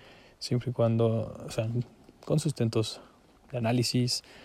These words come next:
tanto fundamental o técnico. Me parece muy interesante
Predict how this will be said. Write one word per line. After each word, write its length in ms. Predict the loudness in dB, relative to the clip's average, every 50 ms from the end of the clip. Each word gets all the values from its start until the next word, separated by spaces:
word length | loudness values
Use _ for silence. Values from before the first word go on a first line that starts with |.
| -20 -20 -20 -20 -20 -20
tanto 220 | -10 -4 -2 -2 0
fundamental 720 | 2 2 2 4 4 2 0 2 4 4 4 4 2 -4 -10 -14 -10 -10
o 40 |
técnico. 480 | -4 -2 -4 -2 -2 -2 0 0 0 0 -2 -6 -14 -14 -14 -14 -16 -16 -18 _ _ -20 _ _ _ _
Me 120 | 2 2
parece 380 | 4 4 2 2 0 0 -2 -2
muy 180 | 0 0 0 -2
interesante 580 | -2 -4 -6 -6 -4 -4 -4 -4 -10 -12 -14